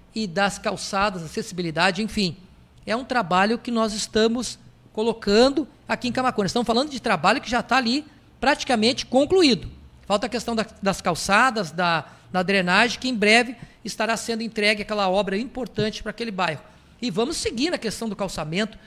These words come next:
na questão do nosso interior. Nós temos recurso importante pro nosso interior, que eu tô esperando uma sinalização aí pra, pra mim conseguir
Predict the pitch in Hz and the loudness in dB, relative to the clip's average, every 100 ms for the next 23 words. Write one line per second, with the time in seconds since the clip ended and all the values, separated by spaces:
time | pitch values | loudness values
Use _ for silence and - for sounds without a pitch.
0 | - 226 226 214 247 262 240 240 240 226 | -4 -4 -2 -4 -4 -2 -2 -2 -4 -2
1 | 208 185 208 233 214 180 220 214 208 220 | 0 4 6 6 2 -4 -6 -6 -6 -8
2 | 233 220 214 202 - 220 220 202 202 196 | -10 -10 -10 -10 -8 -10 -8 -8 -8 -8
3 | 180 202 196 202 - 185 202 190 190 196 | -6 -8 -8 -12 -6 -4 -4 -4 -4 -6
4 | 185 170 156 190 180 180 175 - - - | -4 -6 -6 -6 -6 -6 -10 -12 -20 -20
5 | - - 185 202 202 220 - 180 185 233 | -18 -4 -2 -2 -2 -2 -2 -4 0 0